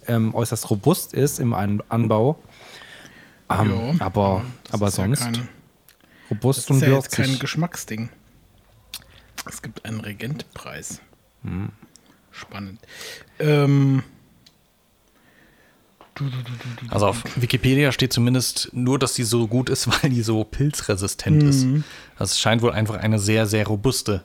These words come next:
Speaker 3: Rebsorte zu sein. Deswegen wahrscheinlich auch beliebt
Speaker 1: Ja, gut.
Speaker 3: bei den Anbauern.
Speaker 1: Also alles Schlechte rausgezüchtet und dann
Speaker 3: Das sind eigentlich farbintensive, kräftige Rotweine.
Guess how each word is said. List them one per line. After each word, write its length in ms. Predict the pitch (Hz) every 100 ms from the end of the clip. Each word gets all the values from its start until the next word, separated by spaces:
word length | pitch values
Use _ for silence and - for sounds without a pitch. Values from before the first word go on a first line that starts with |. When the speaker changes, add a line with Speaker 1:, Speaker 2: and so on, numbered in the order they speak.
| -
Speaker 3:
Rebsorte 420 | 110 101 101 95 95
zu 140 | -
sein. 240 | 98 101
Deswegen 320 | 101 101 110 104
wahrscheinlich 340 | 95 - 104
auch 120 | -
beliebt 420 | - 104 107 - - _ _ -
Speaker 1:
Ja, 160 | 107 107
gut. 100 | 107 - - _ _ _ _ -
Speaker 3:
bei 80 | -
den 160 | 98
Anbauern. 240 | - 98 95 - -
Speaker 1:
Also 300 | - 110 110 - - - 185
alles 240 | 113 98
Schlechte 380 | - 104 - 107
rausgezüchtet 1080 | 95 98 - 95 92 - 110 - - 95
und 160 | 95 95
dann 240 | 85 87 92 _ _ _
Speaker 3:
Das 100 | -
sind 260 | - 107 -
eigentlich 340 | 113 131 - -
farbintensive, 800 | - - 131 127 123 110 117 110
kräftige 520 | - 113 110 - 107
Rotweine. 600 | 101 95 95 - - -